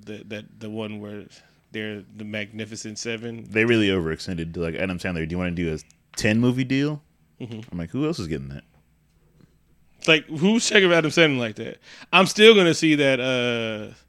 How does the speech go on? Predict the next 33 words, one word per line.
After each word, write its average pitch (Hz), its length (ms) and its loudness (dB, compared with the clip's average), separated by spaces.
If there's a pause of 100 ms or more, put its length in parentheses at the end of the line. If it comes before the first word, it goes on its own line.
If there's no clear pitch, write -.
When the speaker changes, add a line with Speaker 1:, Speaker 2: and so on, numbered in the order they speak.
(800)
Speaker 1:
Bright 135 520 2
or 120 180 -4
whatever. 113 500 -6 (260)
Speaker 2:
Oh, 107 160 4
I'm 113 140 0
looking. 120 200 -2
I'm 113 140 -4
excited 90 260 -2
about 87 200 -6
that. 95 180 -6 (220)
Speaker 1:
I'm 175 100 4
not 151 160 6
excited 110 320 -4
about 104 200 -10
that. 104 180 -10
I 123 100 2
wish 151 300 2
it 135 60 -2
was 120 260 -6
a, 98 280 -8 (640)
I 143 120 4
wish 156 240 4
it 143 60 0
was 127 200 -2
released 117 320 -4
in 113 60 -10
the 107 80 -8
theater 104 320 -8
so 101 160 -10
I 95 80 -10
could 107 160 -12
actually 107 260 -10
waste 101 360 -10